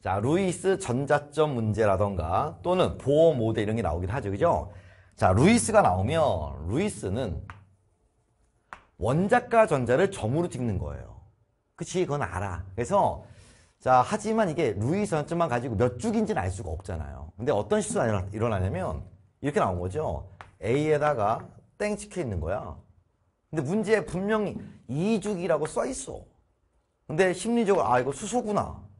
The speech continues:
뭐 이런 실수. 또는 일, 이 죽이라고 써 있었어.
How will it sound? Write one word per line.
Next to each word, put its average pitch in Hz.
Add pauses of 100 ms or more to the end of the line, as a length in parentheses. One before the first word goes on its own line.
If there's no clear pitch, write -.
(500)
뭐 107
이런 143
실수. 139 (540)
또는 214 (400)
일, 160
이 269
죽이라고 190
써 156
있었어. 104